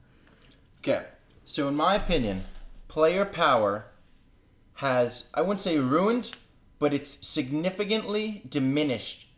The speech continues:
the excitement and the continuity of the N B A. So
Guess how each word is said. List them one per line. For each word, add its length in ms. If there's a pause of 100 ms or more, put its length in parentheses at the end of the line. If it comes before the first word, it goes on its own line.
(360)
the 100
excitement 840 (420)
and 400 (100)
the 120
continuity 800
of 140
the 100
N 140
B 120
A. 160 (400)
So 420